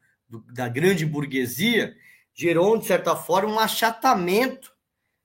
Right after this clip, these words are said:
das camadas médias, dos setores mais qualificados da classe trabalhadora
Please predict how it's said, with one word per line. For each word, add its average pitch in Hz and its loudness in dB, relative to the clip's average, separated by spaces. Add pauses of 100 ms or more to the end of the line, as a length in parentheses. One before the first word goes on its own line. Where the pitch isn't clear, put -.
(140)
das 156 -2
camadas 156 2
médias, 190 0 (280)
dos 139 -12
setores 156 -4
mais 147 -4
qualificados 135 -4
da 123 -8
classe 123 -6
trabalhadora 156 -2